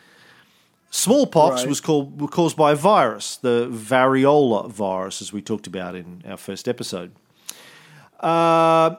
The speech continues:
Speaker 1: in, in more recent times, uh, viruses were responsible for two pandemics, the Spanish flu epidemic of nineteen eighteen, nineteen nineteen, which killed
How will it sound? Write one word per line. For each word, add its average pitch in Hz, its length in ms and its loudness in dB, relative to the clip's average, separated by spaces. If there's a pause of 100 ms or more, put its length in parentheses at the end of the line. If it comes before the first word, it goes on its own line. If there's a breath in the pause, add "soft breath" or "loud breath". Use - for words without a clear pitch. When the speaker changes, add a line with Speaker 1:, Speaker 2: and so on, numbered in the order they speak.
Speaker 1:
in, 180 260 2
in 175 140 0
more 170 140 2
recent 175 460 0
times, 180 1200 0
uh, 131 380 2
viruses 151 920 2
were 143 100 -2
responsible 135 640 -4
for 123 140 -8
two 208 500 2
pandemics, 127 800 -4
the 123 140 -4
Spanish - 760 0
flu 165 420 2
epidemic 139 680 0
of 127 220 -2
nineteen 131 500 0
eighteen, 123 560 0
nineteen 120 400 -2
nineteen, 127 380 0
which 120 180 -4
killed 139 340 2